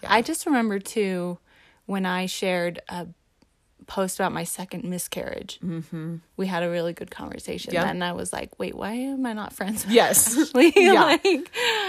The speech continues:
Speaker 2: we need to be closer. Anyway, um, so since then, yeah, it's just been, like, things with the lodge and different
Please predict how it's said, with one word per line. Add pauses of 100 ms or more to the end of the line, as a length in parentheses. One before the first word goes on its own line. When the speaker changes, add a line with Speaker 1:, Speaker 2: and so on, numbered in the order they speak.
(240)
Speaker 2:
we
need
to
be
closer.
Anyway, (260)
um,
so
since
then,
yeah, (120)
it's
just
been,
like,
things
with
the
lodge
and
different